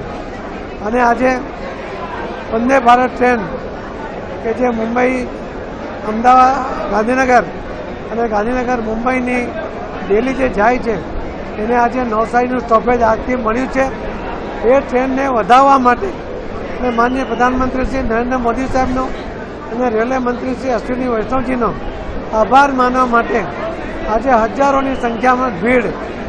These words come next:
એ નવસારી સ્ટેશન ઉપર ઊભી થઈ છે. એ નવસારી સ્ટેશનની આ ભીડ જોતા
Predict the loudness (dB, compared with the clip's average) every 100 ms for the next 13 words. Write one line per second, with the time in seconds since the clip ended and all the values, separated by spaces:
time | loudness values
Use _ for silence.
0 | -2 -2 0 0 0 0 0 0 -2 0
1 | 2 2 2 4 2 2 0 0 -2 -4
2 | -4 -4 -6 -6 -6 -2 -2 2 2 4
3 | 2 0 0 0 0 0 0 -2 -4 -6
4 | -8 -8 -8 -8 0 2 4 4 2 4
5 | 4 6 6